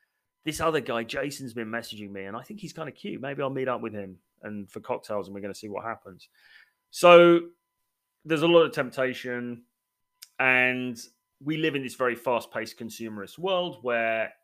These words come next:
there's an element of, like, "All right, what's the next thing? What's the next thing? What's the next thing?" Well, why would that just be applied to consumer goods? Unfortunately, that's being com-, applied now to our interpersonal relationships as well. It's almost like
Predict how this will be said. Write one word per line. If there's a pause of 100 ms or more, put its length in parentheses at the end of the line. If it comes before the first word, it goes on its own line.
(120)
there's
an
element
of,
like, (240)
"All
right,
what's
the
next
thing?
What's
the
next
thing?
What's
the
next
thing?" (300)
Well,
why
would
that
just
be
applied
to
consumer
goods? (640)
Unfortunately,
that's
being
com-,
applied
now (340)
to
our
interpersonal (300)
relationships
as
well. (300)
It's
almost
like